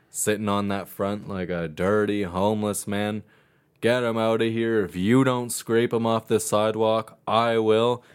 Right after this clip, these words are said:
If you don't get the cops over here, I will. I'm gonna do something about it." And my first thought is, uh, what's that guy's name? Steve Buscemi. He looks like that guy. Like, he's completely sunken eyes. He's got the gangly old teeth hanging out of his mouth.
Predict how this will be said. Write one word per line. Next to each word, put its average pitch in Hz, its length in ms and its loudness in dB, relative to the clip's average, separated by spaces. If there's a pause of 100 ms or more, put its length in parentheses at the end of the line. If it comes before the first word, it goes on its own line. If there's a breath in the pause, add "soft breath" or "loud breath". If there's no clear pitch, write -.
If 85 180 -8
you 104 200 0
don't 123 180 2
get 120 140 0
the 110 60 -2
cops 113 400 0
over 110 280 4
here, 113 380 -4
I 110 260 0
will. 107 400 2
I'm 101 260 -2
gonna 101 200 0
do 95 160 -4
something 80 300 -8
about 78 300 -8
it." 73 140 -12 (120)
And 90 140 -8
my 87 120 -2
first 107 340 -2
thought 78 240 -6
is, 78 200 -10 (1000 soft breath)
uh, 80 300 -8 (240)
what's 87 220 -18
that 92 160 -10
guy's 80 280 -8
name? 78 240 -10
Steve 85 300 -10
Buscemi. 80 420 -8
He 73 120 -8
looks 107 240 0
like 98 200 -4
that 82 260 -4
guy. 73 300 -12 (500 soft breath)
Like, 82 140 -12
he's 82 120 -8
completely 87 520 -10
sunken 80 460 -8
eyes. 80 280 -8
He's 78 140 -16
got 85 180 -8
the 85 100 -12
gangly 82 480 -8
old 80 220 -8
teeth 82 260 -12
hanging 80 300 -12
out 80 140 -10
of 80 80 -10
his 78 160 -16
mouth. 80 340 -12